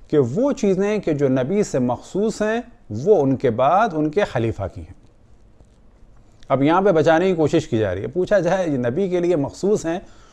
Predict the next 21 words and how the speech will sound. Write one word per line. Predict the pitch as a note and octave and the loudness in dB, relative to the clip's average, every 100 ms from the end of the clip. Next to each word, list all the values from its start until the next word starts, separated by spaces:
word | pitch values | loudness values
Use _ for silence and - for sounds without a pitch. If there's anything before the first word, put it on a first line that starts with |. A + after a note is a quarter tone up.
| - - D3+ | -20 -6 0
तो | F3 G3 - E3 | 4 4 2 -4
उसको | E3 - A3+ | -4 2 6
दे | G3 | 6
दी | G3+ F#3 | 6 4
जाए | F#3+ F#3+ | 2 2
कि | F3+ | 0
जिस | D#3+ D3 | -2 -2
पे | G3 F#3 D3 | 0 0 2
नबी | C#3 C#3+ F3+ | 0 2 0
ने | F3 | 0
लानत | A2 A2 C3+ G3 | 0 2 2 2
भेजी | D#3+ F#3 F3+ G3 | 2 2 2 2
है | G3 | 2
और | - - C#3 | 0 0 2
उनकी | D3 D3 B2 | 2 0 0
बेटी | B2 C#3 G3+ | 2 2 2
को | F#3 | 0
महरूम | D3+ B2+ F#3 | 0 0 0
कर | G#3 G3 | 2 0
दिया | G#3 G#3 | 2 2
जाए। | G3 G#3 | 4 2